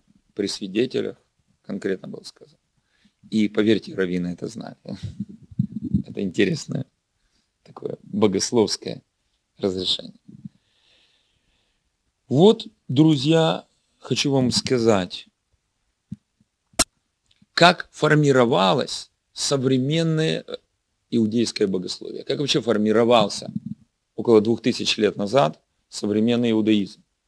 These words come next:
Они были в ужасном положении. Согласно строгому закону, они жить не должны были почти что.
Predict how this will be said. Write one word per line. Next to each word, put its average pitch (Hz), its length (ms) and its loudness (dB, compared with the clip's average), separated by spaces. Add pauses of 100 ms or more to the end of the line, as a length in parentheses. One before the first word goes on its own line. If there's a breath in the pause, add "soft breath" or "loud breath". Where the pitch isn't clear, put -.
(640)
Они 143 240 0
были 165 220 4
в 147 160 0
ужасном 143 580 4
положении. 101 560 -4 (3750)
Согласно 147 800 4
строгому 170 720 8
закону, 147 580 2 (2750 loud breath)
они 120 220 0
жить 117 220 2
не 98 100 -6
должны 92 300 -8
были - 200 -10
почти - 380 -16
что. - 220 -14